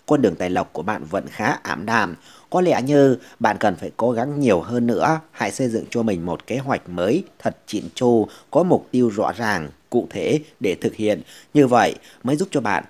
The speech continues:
thu lại được những thành quả rất đáng tự hào. Còn về phương diện tình cảm của bạn tuổi Thìn trong ngày thứ hai này, bạn đang gặp được ngày có ngũ hành tương sinh. Cái điều này sẽ mang đến cho những bạn đang còn độc thân có được cơ hội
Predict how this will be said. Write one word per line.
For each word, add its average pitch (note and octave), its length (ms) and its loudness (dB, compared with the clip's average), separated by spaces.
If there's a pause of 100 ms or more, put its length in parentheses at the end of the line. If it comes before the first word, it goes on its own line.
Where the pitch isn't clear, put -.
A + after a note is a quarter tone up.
(140)
thu B2 200 -2
lại F2 200 -2
được E2+ 300 -4
những E2 140 -14
thành F2 240 -8
quả C#2 320 -4
rất F3+ 320 -2
đáng G2+ 240 -10 (140)
tự F2 180 -4
hào. F2+ 540 -6 (1600)
Còn C#3 220 4
về B2 140 6
phương E3 160 0
diện C#3 200 6 (100)
tình A2 160 0
cảm F#2+ 220 -2
của A2 120 -4
bạn A#2 160 2
tuổi F#2 100 -2
Thìn G#2 240 0 (100)
trong C#3+ 140 0
ngày A3 100 2
thứ C3 100 -6
hai C#3 220 0
này, G#2 460 0 (280)
bạn A2+ 160 0
đang C3+ 180 0
gặp G#2 160 2
được G2 220 0
ngày F#2+ 260 -2
có C#3 100 -6
ngũ A#2 180 2
hành A2 300 0 (120)
tương B2 180 2
sinh. A#2 420 4 (260)
Cái C#3 100 0
điều D3+ 140 4
này F#2+ 200 0
sẽ D2+ 260 -6
mang A2+ 240 -4
đến G#2+ 240 -2
cho B2+ 120 0
những F2+ 220 -2
bạn G#2+ 220 -6
đang G#2 220 -6
còn G2 180 0
độc D#2+ 200 -4
thân G#2 360 -2 (180)
có B2+ 120 6
được D#3 240 2
cơ G#2 100 -6
hội G#2 280 -6